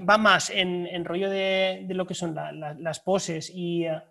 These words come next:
y, eh, y la iluminación que, que otros factores. Eh,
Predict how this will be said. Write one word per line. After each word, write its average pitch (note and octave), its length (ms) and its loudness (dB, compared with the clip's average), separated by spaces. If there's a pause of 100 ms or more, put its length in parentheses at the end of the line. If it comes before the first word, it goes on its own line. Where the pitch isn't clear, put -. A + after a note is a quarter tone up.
(300)
y, F3+ 420 2
eh, E3 260 2
y F#3+ 60 -6
la F3 120 2
iluminación F3 640 0
que, E3 280 -2
que F3 140 -2
otros F3 220 0
factores. D3+ 680 -4 (360)
Eh, - 220 -12